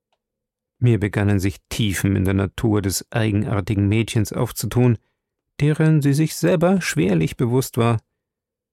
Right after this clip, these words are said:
Nicht nur Empörung über die Behandlung, die ihrer Mutter zuteil wurde,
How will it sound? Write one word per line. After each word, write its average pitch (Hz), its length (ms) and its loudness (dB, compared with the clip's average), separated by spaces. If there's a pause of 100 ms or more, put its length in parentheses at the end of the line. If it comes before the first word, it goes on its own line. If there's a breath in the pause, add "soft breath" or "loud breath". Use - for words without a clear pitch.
(580)
Nicht 104 240 -2
nur 135 160 4
Empörung 131 800 2
über 104 200 -2
die 95 80 -4
Behandlung, 104 600 2
die 101 160 -2
ihrer 101 280 -2
Mutter 127 280 2
zuteil 104 480 -2
wurde, 101 300 0